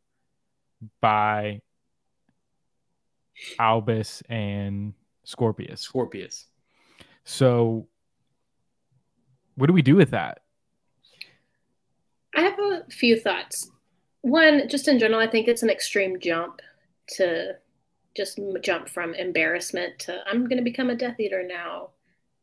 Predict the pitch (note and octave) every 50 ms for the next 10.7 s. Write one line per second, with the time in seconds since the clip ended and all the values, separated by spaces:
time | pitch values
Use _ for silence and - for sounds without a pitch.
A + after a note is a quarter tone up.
0 | - C#3 B2+ D3 D#3 A2 - _ - D#4 D#4 - - - A3 G#3+ G3+ F#3+ F#3 F#3
1 | F3+ - - F3+ E3+ E3 - - - - - _ _ _ _ _ _ _ _ _
2 | _ _ _ _ _ - G3+ G3 G3 F#3+ G3 - - G3 G3 F#3+ G3+ F#3+ - G#3
3 | G3 F#3+ - - - - G#3+ - - F#3 - - - F3 F3+ F#3+ - - F#3+ F#3
4 | F3 E3+ E3 - - D3+ D3 - - - - - - A#3 A#3 - _ _ _ -
5 | G3+ F3+ F3+ - - _ _ _ - A#2 B2 D3 E3 D3 - C3 A2 G#2 G2+ -
6 | A2 G2+ G2+ G2+ F#2+ - _ _ _ _ _ _ _ - G#2 F#2 - - F#2+ F#2
7 | F#2+ A3 A3 G#3 G3+ - - - - - - _ - - _ _ _ _ _ _
8 | _ _ _ _ _ _ _ _ - B3+ C4 B3+ B3 B3 A#3+ - _ _ _ _
9 | - B2 B2 - - C#3+ C3+ C#3 C#3+ D3 D3 - _ _ _ - - _ _ _
10 | _ _ _ _ _ _ - A#2 B2 B2+ C3+ C#3 C#3+